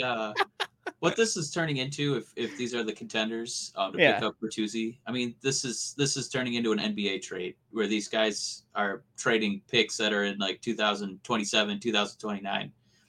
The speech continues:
Speaker 1: And honestly, I, I don't know why you would be so excited about, um, an Edmonton Oilers twenty twenty-three first round pick when, you know, they're gonna be at the top of the standings, um, and probably going pretty deep in the playoffs. Um, so I'm not dying to get that pick.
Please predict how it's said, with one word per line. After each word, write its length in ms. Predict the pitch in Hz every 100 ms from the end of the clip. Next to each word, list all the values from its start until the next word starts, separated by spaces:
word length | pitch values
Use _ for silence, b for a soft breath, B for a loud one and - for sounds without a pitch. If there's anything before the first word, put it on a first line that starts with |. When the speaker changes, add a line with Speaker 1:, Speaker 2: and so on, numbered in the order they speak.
| b b -
Speaker 1:
And 80 | 123
honestly, 580 | 156 165 - 165 156 -
I, 80 | - -
I 120 | 131
don't 200 | 139 135
know 140 | 131
why 180 | 123 123
you 120 | 123
would 200 | 117 107
be 180 | - 117
so 260 | 107 - 113
excited 460 | 104 - 110 110
about, 400 | 101 101 104 101 - _ _ _ _
um, 220 | 107 107
an 80 | 104
Edmonton 540 | 104 117 117 104 120 110
Oilers 720 | 110 113 107 101 95 - - -
twenty 280 | 127 123
twenty-three 520 | 110 127 117 107 123 113
first 340 | - 120 -
round 240 | 110 104
pick 260 | 113 107 - - _
when, 500 | 107 104 101 101 101 _
you 100 | -
know, 220 | 98 90 -
they're 80 | 117
gonna 120 | 113
be 100 | 110
at 80 | 107
the 60 | -
top 260 | - 101 101
of 40 |
the 60 | 95
standings, 680 | - 101 95 92 90 - b b b _
um, 200 | 101 98
and 100 | 98
probably 260 | - 107 98
going 200 | 101 95
pretty 200 | 113 101
deep 240 | 104 98 101
in 40 |
the 60 | 92
playoffs. 680 | 110 95 95 92 - - - _ _ _ _
Um, 520 | 101 95 92 92 - - -
so 240 | 107 104
I'm 160 | 117 117
not 200 | 110 104
dying 180 | 113 113
to 60 | 107
get 160 | 110
that 200 | 127 160
pick. 260 | 180 180